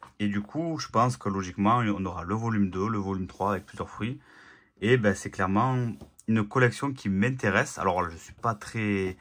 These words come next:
Ben, pour vous dire, j'ai pas de carte One Piece en fait. Je me suis jamais lancé dans la collection.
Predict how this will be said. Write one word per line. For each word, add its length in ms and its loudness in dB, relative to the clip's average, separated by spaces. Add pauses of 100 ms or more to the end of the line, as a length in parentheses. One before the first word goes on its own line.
(380)
Ben, 120 2
pour 180 -4
vous 80 4
dire, 200 0
j'ai 220 -4
pas 160 -2
de 140 0
carte 240 -4
One 100 -4
Piece 160 -8
en 60 -2
fait. 280 -6 (280)
Je 140 -10
me 120 -2
suis 160 -6
jamais 240 2
lancé 220 2
dans 80 4
la 80 2
collection. 520 -2